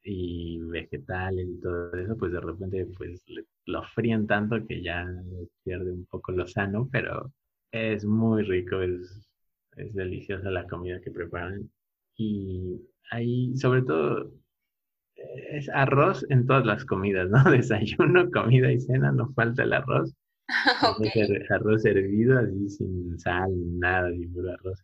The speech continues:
Speaker 1: hervido. Y ya nada más lo acompañas ya sea con vegetal, con huevo, con pollo, con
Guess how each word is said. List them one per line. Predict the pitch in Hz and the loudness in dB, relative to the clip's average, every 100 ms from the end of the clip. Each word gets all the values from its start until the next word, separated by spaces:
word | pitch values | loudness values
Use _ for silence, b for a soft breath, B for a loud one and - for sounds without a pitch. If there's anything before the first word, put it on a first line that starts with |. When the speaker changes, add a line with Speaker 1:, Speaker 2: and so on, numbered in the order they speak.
| _ | _
Speaker 1:
hervido. | 95 104 135 - _ _ _ - | -4 -2 -2 -6 _ _ _ -2
Y | 113 | 2
ya | 107 | 4
nada | 110 110 | 4 4
más | 113 | 4
lo | 113 | 2
acompañas | 110 104 101 104 104 98 | 2 0 0 0 0 -2
ya | 95 | -2
sea | 95 | -2
con | 92 90 | -2 -4
vegetal, | 90 - - 107 98 95 92 | -4 -6 -4 -4 -4 -4 -6
con | 92 | -6
huevo, | 92 92 92 92 90 | -4 -2 -2 -2 -4
con | 87 85 82 85 85 85 - _ _ | -4 -12 -12 -18 -20 -20 -20 _ _
pollo, | 95 90 90 87 85 82 82 | 0 0 0 -2 -2 -4 -6
con | - - - | -12 -16 -16